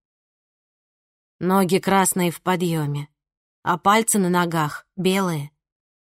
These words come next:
Ступни покалывает. Стефи надевает шерстяные носки, которые вытащила из комода, и кричит: «Дома есть кто-нибудь?»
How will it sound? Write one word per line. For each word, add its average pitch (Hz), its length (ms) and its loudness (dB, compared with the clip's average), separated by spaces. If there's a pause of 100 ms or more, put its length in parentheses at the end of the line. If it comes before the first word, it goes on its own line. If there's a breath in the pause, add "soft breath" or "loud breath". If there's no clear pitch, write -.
Ступни 208 520 0
покалывает. 165 880 -4 (760)
Стефи - 380 -2
надевает 175 580 2
шерстяные 175 640 -2
носки, 185 400 0
которые 160 420 -4
вытащила 160 480 -4
из 160 140 -2
комода, 190 540 0 (400 soft breath)
и 190 100 -2
кричит: 214 480 -2 (600 soft breath)
«Дома 427 400 6
есть 453 460 6
кто-нибудь?» 349 760 4